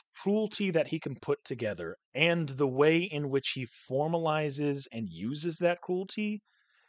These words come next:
it's not blunt the way Georgie Porgy does things. It's very much the kind of way in, like,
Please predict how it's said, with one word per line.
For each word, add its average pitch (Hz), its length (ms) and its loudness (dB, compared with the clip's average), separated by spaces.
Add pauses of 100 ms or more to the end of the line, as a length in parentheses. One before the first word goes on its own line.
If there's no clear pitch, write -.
(640)
it's 156 220 0
not 160 360 2
blunt 165 340 2
the 143 100 0
way 143 200 4
Georgie 123 500 2
Porgy 139 380 0
does 87 360 -8
things. - 380 -12 (260)
It's 127 160 0
very 175 260 8
much 180 220 0
the 160 80 0
kind 143 280 -2
of 127 80 -2
way 127 220 2
in, 117 120 -2
like, 104 220 -2